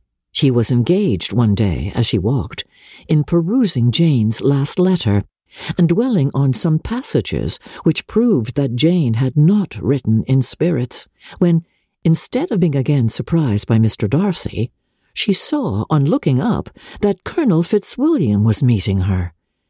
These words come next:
Putting away the letter immediately and forcing a smile, she said, "I did not know before that you ever walk this way." "I have been making the tour of the park," he replied,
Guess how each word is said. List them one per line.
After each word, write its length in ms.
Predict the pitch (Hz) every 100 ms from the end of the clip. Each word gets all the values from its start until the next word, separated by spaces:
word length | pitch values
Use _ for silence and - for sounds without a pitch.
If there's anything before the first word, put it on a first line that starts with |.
| _ _ -
Putting 260 | - 302 160
away 240 | 127 131
the 100 | 120
letter 320 | 113 143 151 113
immediately 760 | 120 123 196 117 98 92 95 - -
and 180 | 127 123
forcing 460 | 190 214 - 117
a 40 | 101
smile, 440 | - 156 190 113
she 180 | 131 165
said, 320 | - 196 196 - _ _ _ _ _ _ -
"I 140 | 381
did 180 | 320 185
not 200 | 156 -
know 160 | 143 131
before 460 | 123 - 127 117
that 220 | 127 135
you 80 | 160
ever 200 | 156 143
walk 340 | 127 147 160 -
this 220 | 190 -
way." 280 | 202 240 392 _ _ _ _ _ _ _ _ _ _ -
"I 140 | 156
have 200 | 165 185
been 180 | 165 170
making 380 | 269 349 175 160
the 80 | 151
tour 340 | - 247 180
of 80 | 147
the 120 | 165
park," 500 | 247 285 196 117 - _ _ _ _ -
he 80 |
replied, 560 | 107 95 117 101 95